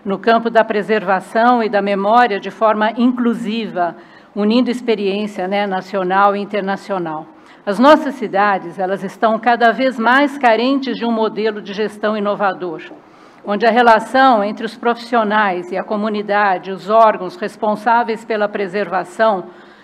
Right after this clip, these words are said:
se faça presente de uma forma mais participativa e integrada, abrangendo as áreas de preservação, conservação, projetos contemporâneos e gestão patrimonial.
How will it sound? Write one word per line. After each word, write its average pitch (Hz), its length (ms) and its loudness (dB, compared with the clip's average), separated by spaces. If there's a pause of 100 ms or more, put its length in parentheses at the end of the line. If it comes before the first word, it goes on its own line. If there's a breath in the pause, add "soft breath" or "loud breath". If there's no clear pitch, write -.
(100)
se - 180 -10
faça 240 400 2
presente 247 720 0
de 240 100 -4
uma 220 200 0
forma 233 380 2
mais 233 280 0
participativa 226 1200 -2
e 220 120 -4
integrada, 202 960 0
abrangendo 233 680 0
as 202 180 -2
áreas 214 340 2
de 180 60 -14
preservação, 202 840 -2
conservação, 220 920 -2 (380 loud breath)
projetos 214 560 0
contemporâneos 226 960 -2
e 233 80 -8
gestão 214 400 -6
patrimonial. 202 760 -4